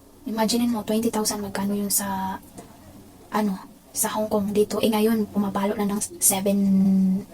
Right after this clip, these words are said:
mahigit ang palitan. So,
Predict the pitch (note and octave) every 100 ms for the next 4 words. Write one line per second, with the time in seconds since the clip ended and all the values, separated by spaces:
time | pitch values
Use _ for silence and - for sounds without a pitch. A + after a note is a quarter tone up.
0 | - G3 G#3+ G3+ G#3+ G#3 G3 F#3+ - -
1 | - - G#3+ G#3+ G3+ F#3+ G3 - - -
2 | - - - - - - - - G#3+